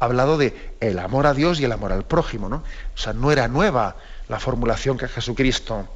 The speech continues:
estaba haciendo, se estaba apoyando totalmente en el Antiguo Testamento.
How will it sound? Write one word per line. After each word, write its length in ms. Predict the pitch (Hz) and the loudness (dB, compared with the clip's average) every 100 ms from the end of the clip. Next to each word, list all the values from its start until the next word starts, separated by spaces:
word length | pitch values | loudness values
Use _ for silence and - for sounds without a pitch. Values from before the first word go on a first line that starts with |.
| - - - - | -14 -14 -16 -10
estaba 280 | - 127 | -2 0
haciendo, 280 | 120 - 107 | 2 2 0
se 80 | 101 | -2
estaba 240 | - 139 | 2 4
apoyando 400 | 143 131 131 156 | 4 4 2 2
totalmente 480 | 143 127 131 147 135 | 0 0 0 0 0
en 80 | 120 | 0
el 60 | 117 | 2
Antiguo 240 | 151 147 | 2 0
Testamento. 600 | 131 - 135 131 98 98 | 0 -2 0 0 -2 -8